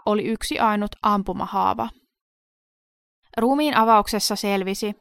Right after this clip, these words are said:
että kuolinsyynä oli tuo ampuminen, ja ruumis oli sen jälkeen heitetty veden varaan.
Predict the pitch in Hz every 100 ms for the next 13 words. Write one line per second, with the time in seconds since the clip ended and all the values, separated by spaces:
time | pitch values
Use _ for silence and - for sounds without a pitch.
0 | - 214 - 226 220 220 254 247 233 202
1 | 185 _ - 220 208 208 196 208 202 190
2 | 185 185 185 202 - _ _ _ _ -
3 | 214 226 262 - - 226 226 226 220 226
4 | 220 208 190 196 190 180 180 - - 202
5 | 196 190 180 180 185 220 220